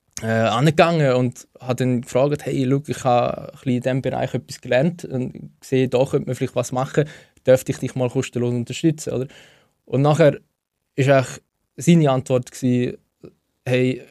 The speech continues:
spannend, kommst du gerade jetzt auf mich zu, ich habe nämlich ein anderes Projekt gerade aufbauen, möchtest du dort mal drüber reden?" Oder, und das ist gerade der erste Punkt, eigentlich, wo ich gemerkt habe, hey,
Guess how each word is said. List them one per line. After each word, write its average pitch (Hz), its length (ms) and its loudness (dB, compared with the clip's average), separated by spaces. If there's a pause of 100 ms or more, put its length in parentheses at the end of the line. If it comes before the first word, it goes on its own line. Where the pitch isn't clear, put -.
(240)
spannend, 127 400 -2
kommst 131 220 -4
du - 40 -14
gerade 117 160 -2
jetzt 143 160 -4
auf 156 100 -6
mich 156 120 -8
zu, 151 180 -2
ich 151 160 0
habe 120 100 -4
nämlich 120 240 -6
ein - 160 -12
anderes 131 220 -16
Projekt 143 300 -6
gerade 139 280 -12
aufbauen, 147 460 -2 (420)
möchtest - 600 -4
du 139 120 2
dort 147 140 -6
mal 156 120 -2
drüber 151 280 -2
reden?" - 220 -4 (800)
Oder, 127 120 0
und 139 400 0
das 151 240 4
ist 156 160 0 (100)
gerade 151 180 0 (140)
der - 160 0
erste 147 380 2
Punkt, 170 340 0
eigentlich, 131 340 0
wo 135 60 0
ich 123 160 -2
gemerkt 127 300 0
habe, 123 100 2
hey, 127 180 2